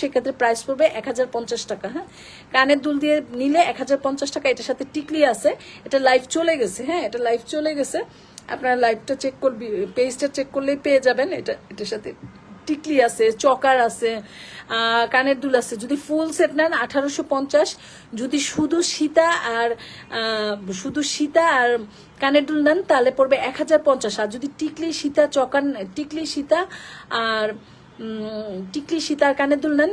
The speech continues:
সেক্ষেত্রে পড়বে বারোশো পঞ্চাশ, হ্যাঁ। টিকলি দিয়ে নিলে বারোশো পঞ্চাশ, কানের দুল দিয়ে নিলে এক হাজার পঞ্চাশ, আর শুধু সীতা নিলে সাতশো, হ্যাঁ। শুধু যদি সিঙ্গেল সীতা নিতে চান, যে আমি কানের দুলটা চাচ্ছি না, হ্যাঁ, তাহলে সাতশো। আর যদি শুধু সীতা আর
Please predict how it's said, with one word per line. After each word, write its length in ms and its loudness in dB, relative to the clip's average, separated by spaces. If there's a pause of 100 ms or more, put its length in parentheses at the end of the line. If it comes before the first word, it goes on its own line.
সেক্ষেত্রে 420 -2
পড়বে 180 2 (100)
বারোশো 400 -2
পঞ্চাশ, 380 -4
হ্যাঁ। 120 -4 (480)
টিকলি 340 -4
দিয়ে 160 4
নিলে 160 6 (100)
বারোশো 340 -2
পঞ্চাশ, 280 0 (100)
কানের 260 -2
দুল 220 -4
দিয়ে 180 -2
নিলে 140 2 (100)
এক 120 -8
হাজার 260 2
পঞ্চাশ, 300 2 (120)
আর 60 -4 (160)
শুধু 240 -10 (120)
সীতা 320 0
নিলে 160 0 (120)
সাতশো, 320 -6 (180)
হ্যাঁ। 160 -8 (460)
শুধু 240 -2 (120)
যদি 160 0 (100)
সিঙ্গেল 400 -2
সীতা 280 2
নিতে 260 -2
চান, 120 2 (100)
যে 140 0
আমি 160 -4
কানের 240 -2
দুলটা 280 -2
চাচ্ছি 420 -4
না, 80 -2 (580)
হ্যাঁ, 220 0
তাহলে 240 6 (320)
সাতশো। 340 -4
আর 120 -4
যদি 140 -6 (160)
শুধু 220 -6 (140)
সীতা 320 0 (200)
আর 80 0